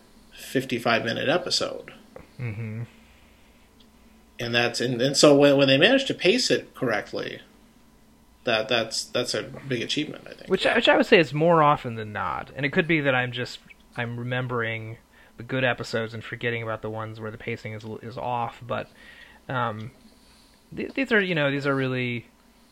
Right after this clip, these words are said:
Speaker 2: pro-, consummate professionals who are doing this for the most part, you know.
Speaker 1: Oh,
Speaker 2: And we know, I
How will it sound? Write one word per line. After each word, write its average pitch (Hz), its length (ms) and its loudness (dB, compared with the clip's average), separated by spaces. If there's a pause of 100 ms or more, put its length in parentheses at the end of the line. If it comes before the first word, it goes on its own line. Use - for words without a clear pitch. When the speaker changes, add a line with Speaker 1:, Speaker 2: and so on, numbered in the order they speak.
(800)
Speaker 2:
pro-, 135 100 -8 (240)
consummate 170 420 -2
professionals 123 680 -4
who 117 100 -10
are 113 60 -6
doing 151 300 -4
this 98 140 -10
for - 120 -8
the 107 80 -12
most 110 220 -8
part, - 340 -10
you 110 80 -10
know. 110 260 -8 (320)
Speaker 1:
Oh, 196 80 -4
Speaker 2:
And 156 100 4
we 175 80 6
know, 175 80 8
I 170 40 8